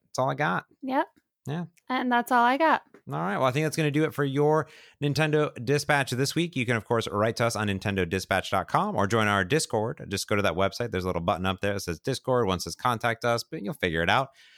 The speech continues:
Speaker 1: Of course, you can follow us on Twitter at Dispatch Podcast.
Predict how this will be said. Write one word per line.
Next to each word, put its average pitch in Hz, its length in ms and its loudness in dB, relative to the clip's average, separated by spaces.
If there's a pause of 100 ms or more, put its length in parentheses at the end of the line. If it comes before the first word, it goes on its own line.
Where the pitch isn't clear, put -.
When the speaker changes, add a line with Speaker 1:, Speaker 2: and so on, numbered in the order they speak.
(200)
Speaker 1:
Of 123 80 -6
course, 165 480 0
you 120 180 0
can 131 160 -4
follow 123 300 0
us 120 100 -4
on 113 140 -2
Twitter 127 280 -2
at 113 240 -2
Dispatch 120 460 -2
Podcast. 156 720 0